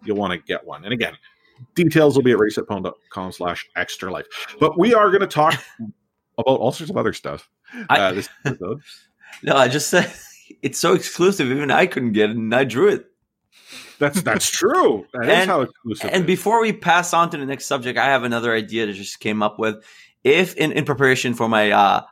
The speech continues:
Speaker 2: Hanzo one v one, V one, uh, with Bumper, if you guys wanna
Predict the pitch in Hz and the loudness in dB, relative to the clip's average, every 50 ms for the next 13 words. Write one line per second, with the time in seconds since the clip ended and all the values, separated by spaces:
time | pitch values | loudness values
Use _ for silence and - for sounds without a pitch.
0 | - - 120 123 123 113 117 110 117 113 113 113 110 95 107 107 101 - - - | -4 -2 0 0 0 0 0 0 0 0 0 -2 -2 0 0 -2 -2 -2 -6 -10
1 | 101 98 - - 110 117 104 104 101 98 107 107 104 104 101 98 - - - - | -12 -12 -12 -8 -4 -2 -2 0 0 0 0 0 0 0 -2 -4 -2 -2 -2 0
2 | 101 95 101 104 104 98 98 - _ - 104 104 101 - 98 101 101 98 - 117 | 0 -2 -2 -2 -4 -4 -4 -6 _ 0 0 0 0 0 0 0 0 -2 -4 -2
3 | 107 110 110 110 104 98 104 107 98 101 98 - | 2 4 4 4 2 2 0 0 2 0 0 -2